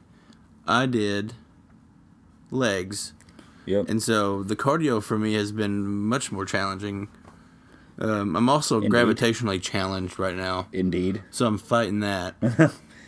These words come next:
Speaker 2: You just gotta work all that lactic acid out.
Speaker 1: Yeah, it's a lot harder than you think.
Speaker 2: Yeah.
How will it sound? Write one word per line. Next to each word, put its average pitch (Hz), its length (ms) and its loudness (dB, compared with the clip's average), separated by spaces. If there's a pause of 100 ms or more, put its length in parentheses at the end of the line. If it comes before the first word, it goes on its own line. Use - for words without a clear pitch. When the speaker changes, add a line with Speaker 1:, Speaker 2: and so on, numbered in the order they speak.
(1120)
Speaker 2:
You 98 80 -2
just 117 140 0
gotta 131 140 2
work 104 180 2
all 113 120 2
that 107 300 -2
lactic 95 460 -6
acid 101 420 -8
out. - 140 -10 (2500)
Speaker 1:
Yeah, 131 300 -2
it's 107 160 -4
a 113 80 0
lot 113 140 0
harder 120 280 2
than 107 120 0
you 104 80 -4
think. - 580 0 (200)
Speaker 2:
Yeah. 78 260 -6